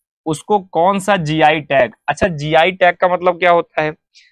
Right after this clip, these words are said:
जीआई का मतलब होता है Geographical Identification of Goods। क्या होता है? Geographical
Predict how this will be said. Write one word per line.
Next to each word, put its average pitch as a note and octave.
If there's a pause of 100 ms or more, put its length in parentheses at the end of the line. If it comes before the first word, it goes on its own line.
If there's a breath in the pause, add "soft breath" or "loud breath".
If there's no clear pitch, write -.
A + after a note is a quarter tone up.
(120)
जीआई D#3+
का G3
मतलब E3+
होता D3+
है F3
Geographical D#3
Identification D3
of E3+
Goods। B2 (760)
क्या E3
होता F#3
है? A#2 (500)
Geographical E3+